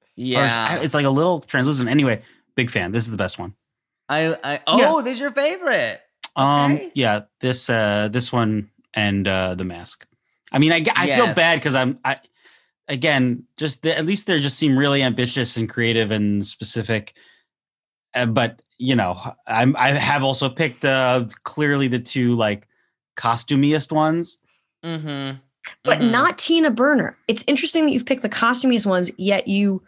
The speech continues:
Speaker 3: constantly bristle at Tina Burner being too costumey.
Speaker 1: I think Tina Burner's taste is really mediocre.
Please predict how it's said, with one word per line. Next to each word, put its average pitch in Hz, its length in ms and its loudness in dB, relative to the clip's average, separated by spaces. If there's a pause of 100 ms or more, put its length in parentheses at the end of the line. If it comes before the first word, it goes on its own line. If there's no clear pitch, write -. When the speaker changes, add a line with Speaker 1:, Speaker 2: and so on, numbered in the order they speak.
(460)
Speaker 3:
constantly 254 640 0
bristle 175 680 -2
at 175 140 -2
Tina 185 240 -2
Burner 170 320 0
being 165 300 -2
too 494 300 0
costumey. 135 640 -6
Speaker 1:
I 156 140 0
think 170 160 2
Tina 165 180 2
Burner's 127 320 2
taste 101 380 -6
is 92 200 -10
really 92 460 -8
mediocre. 82 720 -16